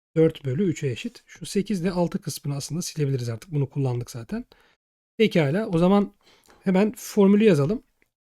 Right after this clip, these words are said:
Tanjant iki alfa nasıl yazılıyor? İki tane tanjant alfa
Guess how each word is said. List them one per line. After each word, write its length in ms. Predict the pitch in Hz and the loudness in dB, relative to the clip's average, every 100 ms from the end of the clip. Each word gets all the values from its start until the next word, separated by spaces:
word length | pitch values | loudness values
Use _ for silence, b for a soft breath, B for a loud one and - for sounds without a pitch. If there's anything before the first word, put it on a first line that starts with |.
| _ _ _ _ | _ _ _ _
Tanjant 460 | 160 160 165 190 - _ _ - | 0 2 4 2 0 _ _ -14
iki 220 | - 190 | -2 2
alfa 220 | 175 196 | 2 2
nasıl 220 | 202 180 | 0 2
yazılıyor? 280 | 147 131 220 | 2 2 0
İki 200 | 160 - | 0 -2
tane 260 | 185 160 135 | 0 0 0
tanjant 440 | 147 139 135 120 | -2 -2 -2 -2
alfa 380 | 185 180 202 | -2 0 -4